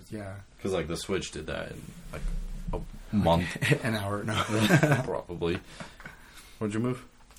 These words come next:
Speaker 1: Uh, my knight.
Speaker 2: Oh, okay.
Speaker 1: Um, well, I hope the S N E S, I hope they learn from their N E S, like, downfalls.
Speaker 2: Is that
Speaker 1: Um,
Speaker 2: your favorite Nintendo console?
Speaker 1: My favorite, um, N sixty-four.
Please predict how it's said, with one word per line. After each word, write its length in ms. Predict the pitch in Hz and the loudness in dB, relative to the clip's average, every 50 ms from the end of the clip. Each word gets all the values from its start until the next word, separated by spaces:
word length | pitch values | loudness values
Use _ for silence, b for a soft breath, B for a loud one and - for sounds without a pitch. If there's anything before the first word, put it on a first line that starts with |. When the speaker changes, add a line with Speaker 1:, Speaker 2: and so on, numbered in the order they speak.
| - - | -10 -8
Speaker 1:
Uh, 140 | 104 98 | -6 -4
my 100 | 95 98 | -4 -4
knight. 280 | 95 95 95 95 98 - - - - | -2 -4 -4 -4 -6 -8 -10 -10 -4
Speaker 2:
Oh, 60 | 107 95 82 90 | -4 -2 -2 -2
okay. 160 | - - 80 - - - - B B B B B B B B B B B - | -4 -4 -6 -6 -8 -14 -20 B B B B B B B B B B B 2
Speaker 1:
Um, 400 | 120 120 117 110 107 104 - - - - - - - - - - - - - - | 2 4 4 2 0 -2 -6 -10 -16 -20 -20 -20 -20 -20 -20 -20 -20 -18 -4 2
well, 200 | 131 160 175 180 - | 4 4 4 4 2
I 100 | 160 151 | 4 4
hope 140 | 156 208 180 | 4 6 6
the 100 | 180 147 | 6 6
S 140 | 123 - 117 | 6 4 2
N 80 | 117 | -2
E 40 | 113 110 | -2 -2
S, 100 | 110 131 | 0 4
I 60 | 127 | 4
hope 100 | 147 143 | 6 6
they 100 | 139 113 | 6 4
learn 220 | 107 110 107 107 | 2 2 -2 -2
from 160 | - - 107 101 | -2 -2 -4 -2
their 260 | 101 98 98 92 - b b b b b - | -2 -4 -4 -6 -8 b b b b b -2
N 80 | 127 113 | 0 0
E 140 | 110 107 | 0 0
S, 120 | 107 104 101 - - - - - - - - - | 0 -2 -4 -6 -8 -8 -10 -12 -14 -16 -12 -10
like, 160 | 113 95 92 - - - - - - | -8 -8 -10 -12 -16 -20 -20 -10 -6
downfalls. 520 | 110 104 104 101 110 110 120 120 123 - - - - | -4 -4 0 2 2 2 2 2 -2 -6 -10 -4 2
Speaker 2:
Is 100 | 104 104 | 6 6
that 80 | 110 - | 6 6
Speaker 1:
Um, 60 | 113 | 4
Speaker 2:
your 80 | 90 | 0
favorite 640 | - - - - 92 92 87 90 95 98 - - - | -2 -2 -2 0 0 0 0 0 0 0 0 -2 -2
Nintendo 340 | 98 87 90 98 95 95 92 | -4 -2 -2 -2 -2 -2 -2
console? 440 | - 95 90 95 - 104 98 92 - B B B B B B B B B B B B - | 0 0 -2 0 -2 -2 -4 -4 -6 B B B B B B B B B B B B 2
Speaker 1:
My 100 | 127 120 | 2 2
favorite, 400 | 117 - - 135 143 139 143 - 143 147 | 2 4 6 6 6 6 4 0 -4 -2
um, 640 | 160 160 160 165 160 160 160 160 160 165 165 160 139 B B B B - | 0 2 4 6 6 8 8 8 8 6 6 4 4 B B B B -2
N 100 | 151 127 | 0 0
sixty-four. 560 | 113 - 113 95 - 101 92 98 98 95 95 | 2 2 0 -2 -2 -4 -6 -6 -6 -6 -8